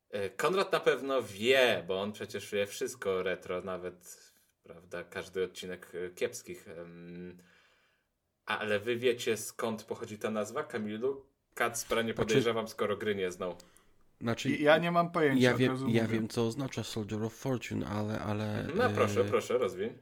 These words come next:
Speaker 2: że, no bo Soldier of
Speaker 3: To od
Speaker 2: Fortune
Speaker 3: tych soków
Speaker 2: ogólnie
Speaker 3: jest, tak?
Speaker 2: to jest, słucham?
Speaker 3: Od tych soków to jest fortuna.
Speaker 2: Znaczy, no, ogólnie jest to, e, określenie na najemników, e, takie bardzo
Speaker 3: No to
Speaker 2: popularne
Speaker 3: blisko.
Speaker 2: i było też,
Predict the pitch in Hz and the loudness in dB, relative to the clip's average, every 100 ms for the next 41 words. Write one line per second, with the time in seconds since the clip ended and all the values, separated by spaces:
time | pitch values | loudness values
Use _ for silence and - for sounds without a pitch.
0 | _ _ 180 120 - 101 143 160 - 165 | _ _ -10 -10 -8 -4 -2 -2 -4 -2
1 | 175 156 147 135 120 - 202 139 123 113 | -2 -2 0 0 0 2 2 2 2 2
2 | 104 104 165 - 131 120 131 147 - - | 2 2 0 0 -4 -2 -2 -4 -10 -12
3 | - - - 110 190 - _ _ _ _ | -12 -12 -4 -4 -4 -8 _ _ _ _
4 | _ _ _ _ _ _ _ - 120 147 | _ _ _ _ _ _ _ -10 -6 -4
5 | - 190 127 117 117 110 - 117 - 113 | -2 -2 -4 -6 -6 -6 -8 -8 -8 -8
6 | 110 110 - - _ - - 127 156 156 | -8 -12 -20 -20 _ -16 -10 -6 -4 -4
7 | 165 165 160 156 151 - 110 131 143 143 | -2 -4 -2 -4 -4 -6 -6 -4 -2 0
8 | 139 127 117 113 - - - 110 107 104 | 0 0 0 -2 -6 -10 -4 -2 -2 -2
9 | 92 - 101 98 95 78 - 110 117 107 | -4 -2 -2 0 0 0 -2 -4 0 0
10 | 104 104 107 107 107 107 101 - 92 - | 2 0 0 0 2 0 0 -2 -4 -4
11 | - - - 95 95 95 92 - 95 - | -16 -14 -6 -4 -2 -2 -4 -4 -6 -4
12 | 95 98 101 90 247 - 98 101 113 - | -4 -4 -4 -2 2 2 2 2 0 0
13 | 117 127 120 117 113 - | 0 0 0 0 -2 -4